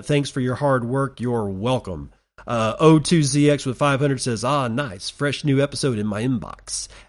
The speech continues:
Axelrod two fifty says, "Hope all is well on the home front. Thanks for the show." About the dollar index, "I know it's a measure of U S D versus a basket of other fiat, but what if B T C was in that basket? Or if B T C could be measured against that basket?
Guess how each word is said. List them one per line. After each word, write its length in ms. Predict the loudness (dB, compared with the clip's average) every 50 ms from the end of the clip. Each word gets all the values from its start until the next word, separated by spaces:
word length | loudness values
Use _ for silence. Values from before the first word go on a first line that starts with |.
| _ 0
Axelrod 680 | 0 0 0 0 0 2 2 2 2 2 0 -2 -2
two 180 | -2 -2 -2
fifty 480 | 0 0 0 0 0 0 -2 -4 -4 -4
says, 300 | -4 -2 -2 -2 -2 0
"Hope 200 | 2 2 2 4
all 220 | 4 4 4 4
is 100 | 2 2
well 180 | 2 2 2 2
on 100 | 2 0
the 60 | 2
home 160 | 4 4 2
front. 420 | 2 2 4 4 4 4 2 -2 -4
Thanks 200 | -4 -4 -4 -4
for 100 | -8 -12
the 80 | -10
show." 420 | -4 0 4 4 6 6 4 2 0
About 420 | -4 -6 -4 -2 -2 -2 -2 -2
the 80 | -4 -4
dollar 320 | -2 0 0 0 0 0
index, 540 | 0 0 2 4 4 4 4 2 0 -6 -12 -14 -18 -20 -20 -20 -14 -6 -4
"I 120 | 0 2
know 240 | 4 6 6 6 4
it's 140 | 2 0 0
a 40 |
measure 340 | 2 2 2 2 0 0 -2
of 100 | -2 -2
U 240 | -2 0 2 4 4
S 160 | 4 2 2
D 200 | 0 2 2 2
versus 400 | 2 2 0 0 -2 -4 -6 -4
a 80 | -6 -6
basket 520 | -4 -2 0 0 0 -2 -2 -4 -4 -4
of 80 | -2 -2
other 260 | -2 -2 -2 -4 -6
fiat, 520 | -2 0 2 4 4 4 2 0 -2 -4 -10 _ _ _ _ _ _
but 140 | -2 -2 0
what 240 | 4 4 6 6
if 220 | 6 4 0 0 _
B 180 | 0 0 0
T 240 | 0 0 -2 -2 -2
C 220 | 0 0 0 0 2
was 220 | 2 2 2 2
in 140 | 2 2 2
that 220 | 2 2 0 0
basket? 480 | -2 -2 -2 -2 -4 -8 -10 -14 -16 -18 _ _ _ _ _ _ _ _ 2
Or 520 | 6 8 10 10 10 8 6 2 0 -6 _ _
if 280 | 0 2 2 2 2 2
B 160 | 2 2 2 2
T 200 | 0 0 0 0
C 220 | 2 0 0 2
could 180 | 2 2 2 2
be 100 | 2 4
measured 360 | 4 4 4 4 2 0 0
against 340 | 2 2 2 2 2 0 -2
that 200 | -4 -4 -2 -2
basket? 440 | -2 -2 -4 -4 -6 -10 -14 -14